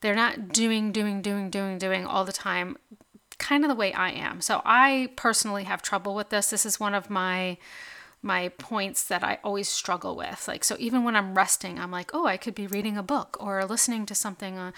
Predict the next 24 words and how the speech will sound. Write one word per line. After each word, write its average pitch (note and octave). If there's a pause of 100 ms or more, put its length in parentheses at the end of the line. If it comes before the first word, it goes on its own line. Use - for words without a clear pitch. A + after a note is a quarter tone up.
(280)
like F#3
a F3+
audiobook G3
that's -
teaching G#3
me D#3
something," -
right? G3+
So G#3+
I, G3+ (340)
I G#3
always C4
have -
trouble G#3+
allowing F#3+
myself F#3
to F#3
rest. -
So F#3+
I F3
have A#3+
to -
be A3+
very A3